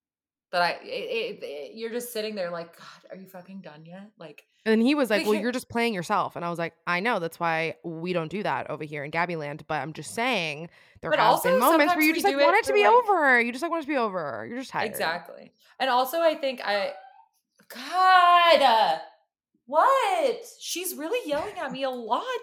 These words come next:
Speaker 1: today.
Speaker 2: <laughs> It's fine.
Speaker 1: I don't
Speaker 2: We're
Speaker 1: even
Speaker 2: almost
Speaker 1: know
Speaker 2: done.
Speaker 1: what I was thinking anymore.
Speaker 2: Moaning, faking an
Speaker 1: Moaning,
Speaker 2: orgasm.
Speaker 1: blowjobs, faking orgasms. I had a point to something.
Speaker 2: I don't even know why I brought that up.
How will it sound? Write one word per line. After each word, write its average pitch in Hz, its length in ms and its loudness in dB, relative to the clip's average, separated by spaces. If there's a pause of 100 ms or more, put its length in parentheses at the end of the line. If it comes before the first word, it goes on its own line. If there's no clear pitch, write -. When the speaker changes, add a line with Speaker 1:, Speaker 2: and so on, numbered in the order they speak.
Speaker 1:
today. 240 760 0 (200)
Speaker 2:
<laughs> 220 500 -6 (320)
It's 185 100 -18
fine. 160 120 -2
Speaker 1:
I - 20 -6
don't 147 80 -6
Speaker 2:
We're 165 60 -4
Speaker 1:
even 160 80 -2
Speaker 2:
almost 320 140 -8
Speaker 1:
know - 80 0
Speaker 2:
done. 240 40 0
Speaker 1:
what 277 100 0
I 262 60 0
was 226 180 -2
thinking 214 360 -10
anymore. 170 520 -16 (1300)
Speaker 2:
Moaning, 185 680 -4
faking 175 340 -10
an 165 80 -8
Speaker 1:
Moaning, 240 340 -4
Speaker 2:
orgasm. 233 160 -6
Speaker 1:
blowjobs, 220 520 -8
faking 220 300 -14
orgasms. 202 760 -14
I 220 80 -10
had 254 200 -10
a 269 40 -12
point 185 340 -14
to - 100 -20
something. 156 500 -18 (1160)
Speaker 2:
I 214 40 -8
don't 277 120 -4
even 277 100 -2
know 214 120 0
why 190 180 0
I 175 40 -2
brought 165 220 -4
that 139 140 -8
up. 127 200 -8